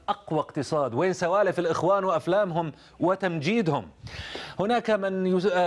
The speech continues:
آه، يسمى، آه، نبيل عناد الفارس يقول: "سارع إلى عالم التنزيلات الأكبر في تركيا، كل شيء في تركيا معروض للبيع بعد تنازل أردوغان عن القومية التركية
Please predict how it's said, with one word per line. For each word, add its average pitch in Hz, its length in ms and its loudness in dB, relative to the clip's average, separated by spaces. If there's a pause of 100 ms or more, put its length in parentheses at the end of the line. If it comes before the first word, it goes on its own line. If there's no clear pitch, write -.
آه، 170 380 0
يسمى، 196 340 0
آه، 175 440 0
نبيل 196 340 0
عناد 190 260 -2
الفارس 185 400 -2
يقول: 185 260 -2
"سارع 254 580 0
إلى 190 200 0
عالم 185 320 0
التنزيلات 175 560 0
الأكبر 190 320 -2
في 147 120 -6
تركيا، 120 440 -2
كل 247 280 -2
شيء 202 300 -2
في 190 120 0
تركيا 147 340 0
معروض 143 320 -2
للبيع 123 540 0
بعد 113 300 -2
تنازل 151 460 -2
أردوغان 139 420 -2
عن 113 160 -2
القومية 131 480 -2
التركية 190 520 -2